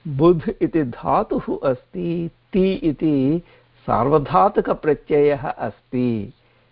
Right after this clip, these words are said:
तदानीम् अन्यद् एकं कार्यमस्ति, तेन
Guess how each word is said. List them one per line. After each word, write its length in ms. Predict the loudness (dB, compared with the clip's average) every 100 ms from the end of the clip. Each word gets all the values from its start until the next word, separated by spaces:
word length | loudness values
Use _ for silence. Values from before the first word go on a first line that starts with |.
| _ _
तदानीम् 680 | -16 -10 -6 -2 -2 -2 -4 -10
अन्यद् 420 | -4 2 2 2
एकं 440 | 2 0 0 -4 -2
कार्यमस्ति, 800 | 0 2 2 2 0 -2 0 0
तेन 680 | 2 2 2 -2 -4 -6